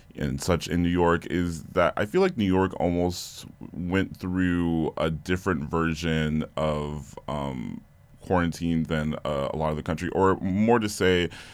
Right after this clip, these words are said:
it was just so extreme because of everyone being so close together and so confined. So just give me a quick little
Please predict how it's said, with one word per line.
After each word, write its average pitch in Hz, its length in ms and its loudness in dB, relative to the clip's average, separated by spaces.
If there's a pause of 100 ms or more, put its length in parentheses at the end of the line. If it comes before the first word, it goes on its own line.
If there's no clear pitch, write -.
(100)
it 113 80 4
was 113 160 8
just 117 160 0
so 104 160 6
extreme 87 540 0
because 85 640 2
of 78 520 0 (600)
everyone 87 340 2
being 78 180 -2
so 90 280 2
close 78 260 -2
together 73 400 -4
and 73 120 -6
so 90 320 0
confined. 80 600 -2
So 101 140 -4
just - 260 -10
give 233 160 -2
me 294 160 0
a - 100 0
quick - 420 -4
little 101 420 4